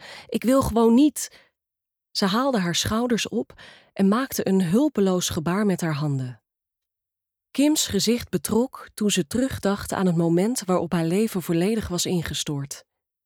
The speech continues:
Tienduizend euro. En de man die, zo dacht ze tenminste, de liefde van haar leven kon zijn. Ze schoof haar stoel ruw naar achteren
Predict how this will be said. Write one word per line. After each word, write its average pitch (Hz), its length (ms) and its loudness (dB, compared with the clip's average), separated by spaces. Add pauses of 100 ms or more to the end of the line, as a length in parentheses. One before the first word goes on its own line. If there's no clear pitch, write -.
(480)
Tienduizend 202 800 2
euro. 139 580 -4 (400)
En 190 140 2
de 180 100 6
man 202 300 6
die, 170 340 0 (520)
zo 185 260 2
dacht 202 340 -2
ze 175 120 -2
tenminste, 151 720 -2 (420)
de 190 120 0
liefde 208 340 2
van 175 180 0
haar 165 120 0
leven 202 320 0
kon 151 200 -2
zijn. 143 460 -4 (1200)
Ze - 160 -4
schoof 285 360 0
haar 202 120 -4
stoel 233 440 0
ruw 254 280 4
naar 208 120 2
achteren 220 540 -4